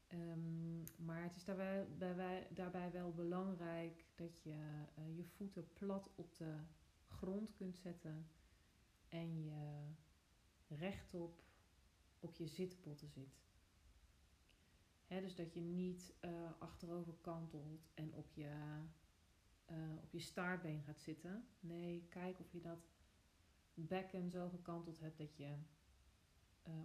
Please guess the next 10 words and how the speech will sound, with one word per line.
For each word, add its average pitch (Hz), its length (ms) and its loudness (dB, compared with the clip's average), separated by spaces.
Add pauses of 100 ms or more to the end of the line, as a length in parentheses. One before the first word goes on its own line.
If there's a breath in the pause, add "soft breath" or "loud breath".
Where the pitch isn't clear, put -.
op 175 220 0
je 151 120 -4
zitpotten 147 600 0
zit. 135 320 -8 (580)
Ze - 160 -4
heten 185 340 4
niet 180 200 4
voor 160 120 0
niets 160 420 0 (100)
zitpotten. 147 760 -2